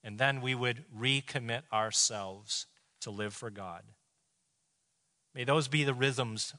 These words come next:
of our life this week, from guilt to grace to gratitude, sin to salvation to service.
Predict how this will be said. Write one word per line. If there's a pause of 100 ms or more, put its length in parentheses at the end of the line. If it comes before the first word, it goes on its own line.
of
our
life
this
week, (580)
from
guilt
to
grace
to
gratitude, (100)
sin (1000)
to
salvation (880)
to
service.